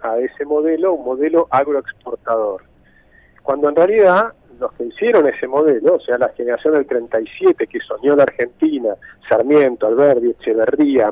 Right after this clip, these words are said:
Mármol, Cané, eran unos tipos que eran fenomenales, unos intelectuales creíbles, y luego los que lo implementaron, la generación del ochenta.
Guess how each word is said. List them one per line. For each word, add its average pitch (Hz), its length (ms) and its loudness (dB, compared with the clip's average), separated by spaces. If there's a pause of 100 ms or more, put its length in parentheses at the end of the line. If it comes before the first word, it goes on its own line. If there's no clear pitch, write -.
Mármol, 117 640 0
Cané, 131 520 -4 (420)
eran 139 220 0
unos 135 120 -2
tipos - 320 -4
que - 80 -4
eran 123 200 -2 (180)
fenomenales, 117 760 -2
unos 113 300 -8 (100)
intelectuales 135 760 2 (680)
creíbles, 127 600 0 (680)
y 302 80 -2
luego 220 500 2 (380)
los 127 180 -4
que 135 140 -8
lo 131 100 -2
implementaron, 123 800 0
la 117 60 -4
generación 117 500 -6
del 135 140 -4
ochenta. 123 580 -4